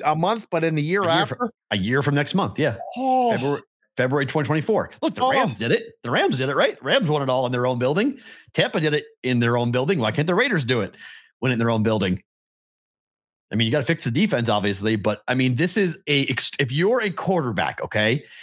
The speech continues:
Speaker 2: and you're looking at jobs, this is why I think Derek Carr is gonna have a tough spot, because Ryan Tannehill is still the guy for now in Tennessee. Zach Wilson's the heir apparent with the Jets.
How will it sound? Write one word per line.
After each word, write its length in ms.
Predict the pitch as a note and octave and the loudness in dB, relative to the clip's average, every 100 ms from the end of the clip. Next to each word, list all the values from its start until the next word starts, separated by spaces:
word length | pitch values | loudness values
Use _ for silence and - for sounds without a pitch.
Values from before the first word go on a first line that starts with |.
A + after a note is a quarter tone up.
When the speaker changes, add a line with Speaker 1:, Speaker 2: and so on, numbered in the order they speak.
| - A#2 | -8 -2
Speaker 2:
and 100 | G#2+ | 0
you're 160 | C#3 | 2
looking 260 | E3+ F#3 F#3+ | 0 0 0
at 140 | F3+ A#2+ | -2 -2
jobs, 600 | A#2 A#2+ D2 C#2 - - - - | 0 0 0 -2 -2 -4 -8 -2
this 140 | D3 | 0
is 100 | C3+ | 2
why 120 | D#3 | 2
I 40 | D3+ | 0
think 180 | D3 A#2+ | 0 0
Derek 280 | C3 C3 | 0 0
Carr 160 | - B2+ | 0 0
is 80 | A#2 | 2
gonna 100 | B2+ | 0
have 80 | A#2+ | 0
a 40 | |
tough 240 | - A2 - | 2 0 0
spot, 400 | - E3+ F2 - - - | 0 0 0 -6 -18 -12
because 460 | C3+ B2 B2 G#2 - _ _ | -6 0 0 0 -4 _ _
Ryan 260 | G#2 D3 F#3+ | -2 0 2
Tannehill 460 | E3+ E3+ D3 C3+ A#2+ | 2 2 2 2 0
is 80 | |
still 220 | - C#3 C#3 | 0 0 0
the 80 | |
guy 260 | C3 B2 B2 | 0 2 2
for 140 | A#2 | 2
now 340 | G#2+ G2+ G2 A2 | 2 2 2 0
in 120 | A2+ G#2 | 0 2
Tennessee. 600 | G#2 F#2 - D#2 A2+ - _ _ | 2 4 2 2 0 -4 _ _
Zach 280 | - D3+ D#3+ | -2 0 0
Wilson's 380 | D3+ D#3 D#3 C3 | -2 0 0 0
the 120 | B2 | 0
heir 160 | B2+ C#3+ | 0 0
apparent 420 | A2+ C3+ B2 C3 _ | 0 0 0 -2 _
with 180 | A#2+ A#2+ C3 | -2 -2 -2
the 60 | |
Jets. 440 | G#2+ F#2+ G2 - | 0 2 2 0